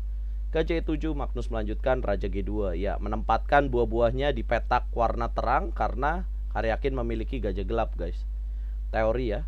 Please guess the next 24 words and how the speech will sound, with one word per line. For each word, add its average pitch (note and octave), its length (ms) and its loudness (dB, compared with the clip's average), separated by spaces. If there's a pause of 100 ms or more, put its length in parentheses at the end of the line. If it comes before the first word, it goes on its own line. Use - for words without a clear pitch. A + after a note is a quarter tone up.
teori G2 320 0
sederhana G2 540 0
dalam F#2+ 240 0
permainan F2+ 400 -2
catur. - 400 -4 (1000)
Menteri F#3 320 0
E F3+ 60 4
enam, F3 580 2
ya. - 240 -4 (560)
Kemudian A#2 480 0
H B2+ 60 -2 (100)
lima E3+ 400 2 (140)
pionnya. G#2+ 400 -2 (1500)
Ya, - 160 -4
sekaligus G#2+ 480 0
mencegah G#2+ 400 -2
menteri G#2+ 240 -2
G G#2+ 160 0
enam C#3+ 480 -2
dan D3 240 4
benteng B2+ 560 2
A A#2+ 80 0
tiga B2+ 400 2
Karyakin. G#2 640 -2